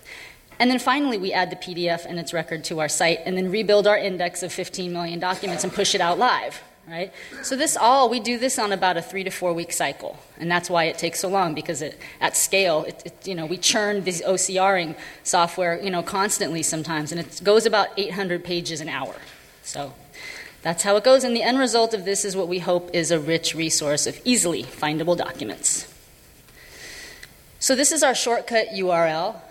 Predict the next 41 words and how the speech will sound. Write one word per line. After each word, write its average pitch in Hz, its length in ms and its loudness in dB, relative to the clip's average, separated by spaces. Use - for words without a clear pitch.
Um, 196 240 -4
you 220 100 -2
can 247 280 2
go 220 200 6
industry 208 340 0
documents 180 640 0
dot 170 200 0
U 170 120 -4
C 175 180 -2
S 165 160 -2
F 165 220 -2
dot 170 200 0
E 165 80 -4
D 165 80 -8
U. 160 180 -4
You 190 120 -4
can 220 160 -2
also 214 340 6
do 170 240 0
I 160 100 0
D 185 160 2
L 147 240 0
dot 175 160 2
U 165 100 -6
C 170 200 -2
S 165 160 0
F 160 160 -4
dot 160 200 0
E 160 120 -6
D 156 80 -6
U. 147 200 -6
Um, 165 340 -2
and 175 140 2
that 196 240 2
will 226 140 0
get 202 340 -2
you 240 100 -4
to 196 460 -2
our 202 100 2
main 220 500 2
site. - 480 -4